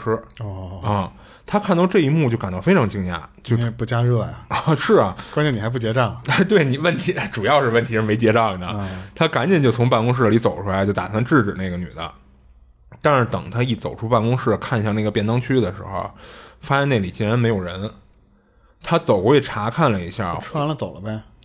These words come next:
Speaker 1: 没有，那个货架上的便当都完好如初，没有一个被打开的迹象。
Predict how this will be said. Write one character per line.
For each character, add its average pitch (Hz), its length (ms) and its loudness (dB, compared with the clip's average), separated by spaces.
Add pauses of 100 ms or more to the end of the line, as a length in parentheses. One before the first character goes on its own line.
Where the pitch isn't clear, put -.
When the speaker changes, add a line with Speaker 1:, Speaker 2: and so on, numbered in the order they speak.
Speaker 1:
没 101 260 -2
有， 107 220 0
那 117 180 0
个 107 100 2
货 139 260 2
架 131 240 0
上 117 120 2
的 110 100 2
便 117 240 2
当 127 220 4
都 135 200 2
完 98 180 2
好 98 140 -10
如 87 160 -12
初， 92 360 -8
没 101 240 -2
有 107 140 2
一 92 160 -6
个 127 80 0
被 107 120 0
打 - 120 -10
开 95 180 -12
的 90 80 -12
迹 92 180 -14
象。 95 120 -16